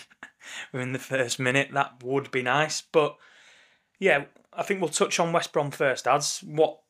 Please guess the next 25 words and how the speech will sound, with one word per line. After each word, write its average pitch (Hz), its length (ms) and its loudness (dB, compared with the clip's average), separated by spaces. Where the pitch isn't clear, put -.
what 151 180 -4
do 147 80 -10
you 143 60 -6
expect - 360 -2
to - 80 -8
see 135 220 0
from 131 180 -8
them? 120 180 -2
Obviously, 120 360 -2
they've 117 160 -4
got 123 180 4
some 127 180 -4
very 117 200 2
good 120 200 -2
players 120 460 2
and, 120 140 -12
and 120 240 -16
established - 720 -2
Championship 120 640 -4
players 117 380 2
as 110 120 -4
well. 127 180 6
Obviously, 117 280 -2
Semi 120 320 -4
Ajayi, 123 480 0